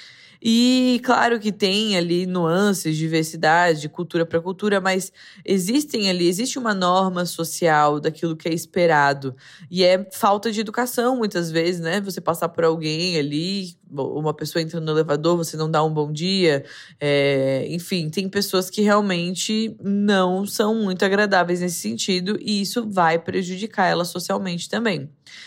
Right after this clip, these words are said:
Uma outra categoria aqui importante, fazer e manter amizades. Então, existem habilidades sociais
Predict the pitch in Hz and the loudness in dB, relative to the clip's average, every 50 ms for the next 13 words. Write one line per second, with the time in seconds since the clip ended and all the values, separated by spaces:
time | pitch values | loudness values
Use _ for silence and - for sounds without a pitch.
0 | - - - - - - - - - - 240 262 285 285 285 254 247 262 262 - | -20 -20 -20 -20 -20 -20 -18 -8 -2 0 2 4 6 6 6 6 6 6 4 2
1 | 277 269 269 262 247 247 226 214 196 196 185 180 180 170 165 165 - - 208 226 | -2 0 0 0 0 2 2 2 4 4 4 4 4 2 2 0 -2 -6 -4 -2
2 | 254 262 247 214 185 165 156 - 165 156 160 - 170 180 202 233 247 247 226 - | -2 0 -2 -2 -4 -4 -4 -6 -6 -6 -4 -2 0 2 2 2 0 -2 -4 -6
3 | - - 147 135 - - 220 220 226 196 190 214 226 247 262 247 262 254 254 254 | -6 -6 -6 -4 0 2 2 2 2 2 2 4 4 4 4 2 0 -2 -4 -4
4 | 254 240 - 233 220 220 220 226 226 233 208 202 208 190 196 208 214 208 185 160 | -4 -4 0 0 0 2 0 -2 -4 -4 0 2 4 4 4 4 4 2 0 -4
5 | 143 131 131 - - - _ - 185 190 - 214 220 240 247 220 180 175 180 180 | -8 -8 -8 -8 -10 -12 _ -12 -6 0 2 2 2 2 2 0 -2 -4 -6 -6
6 | 175 - - 202 190 190 - 202 220 220 214 262 262 269 208 185 175 180 175 - | -6 -6 -6 -6 -6 -4 0 0 0 0 0 -4 -4 0 0 2 2 2 0 -4
7 | - - 208 - - 190 165 170 175 - - | -8 -8 -8 -4 -2 0 0 0 0 -4 -6